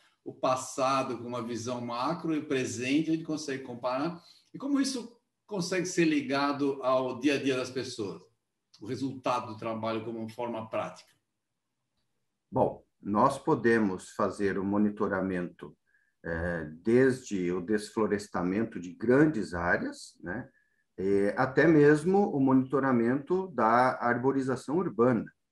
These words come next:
Speaker 2: né, desde que nós, eh, es-, façamos a escolha do sensor correto, né?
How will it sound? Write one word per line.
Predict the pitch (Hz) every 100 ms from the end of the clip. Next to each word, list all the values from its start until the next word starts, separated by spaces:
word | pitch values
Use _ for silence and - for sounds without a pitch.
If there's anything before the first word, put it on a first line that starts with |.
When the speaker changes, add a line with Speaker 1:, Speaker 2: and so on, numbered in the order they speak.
| -
Speaker 2:
né, | 90 117 - _ _
desde | 98 123 135 139 151
que | 180
nós, | 190 120 127 139 - 143
eh, | 139 139 131
es-, | 131 - _
façamos | - 110 110 110 123
a |
escolha | 131 - 110 113 143 151
do | 120 117
sensor | - 135 131 131 98 107 123 - _ _
correto, | - 147 135 110 - - _ -
né? | 92 107